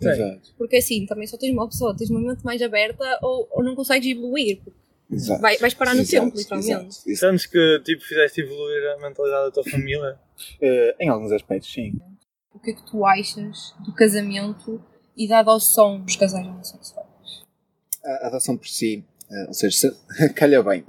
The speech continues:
Speaker 1: vocês não sabiam disto, mas sim, eu já vos disse.
Speaker 2: Eu sei,
Speaker 1: Agora
Speaker 2: sim, eu já percebi.
Speaker 1: sou adotado.
Speaker 3: Uhum.
Speaker 1: Eh, então a questão da adoção é muito complicada.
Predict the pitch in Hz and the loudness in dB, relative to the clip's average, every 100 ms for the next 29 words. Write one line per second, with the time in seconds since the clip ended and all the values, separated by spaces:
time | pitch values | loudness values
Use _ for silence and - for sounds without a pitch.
0 | 110 113 - 113 117 - 107 113 113 123 | 2 2 4 2 2 2 2 0 -2 -2
1 | 110 104 101 92 104 104 95 95 98 - | -2 -2 -2 -4 -2 0 0 -4 -12 -14
2 | _ - 208 113 104 - 98 101 - - | _ -6 0 4 6 4 2 -6 -14 -10
3 | - - 107 107 107 104 104 - _ _ | -2 0 2 2 2 2 2 -2 _ _
4 | - 156 107 107 123 107 107 104 - 107 | -4 -2 -2 -2 -6 -6 -6 -6 -6 -2
5 | 104 104 101 - 104 95 98 101 95 - | 0 0 -2 -2 -4 -6 -6 -6 -6 -2
6 | 95 90 101 - - - | 0 0 -4 -12 -14 -20